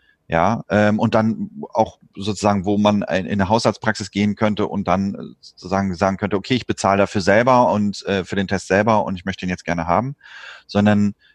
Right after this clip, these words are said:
ähm, hier ist es halt so, du, du musst zum Arzt gehen und musst Symptome haben, so. Und vorher war es so, dass wir nur getestet haben für die Leute, also, dass wir nur Leute getestet haben, die wir wirklich auch aufnehmen wollten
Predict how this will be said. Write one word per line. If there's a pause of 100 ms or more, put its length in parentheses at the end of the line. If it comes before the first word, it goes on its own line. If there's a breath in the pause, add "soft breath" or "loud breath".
(120 soft breath)
ähm,
hier
ist
es
halt
so,
du,
du
musst
zum
Arzt
gehen
und
musst
Symptome
haben,
so.
Und
vorher
war
es
so,
dass
wir (220)
nur
getestet
haben
für
die
Leute,
also, (240)
dass
wir
nur
Leute
getestet
haben,
die
wir
wirklich
auch (420 loud breath)
aufnehmen
wollten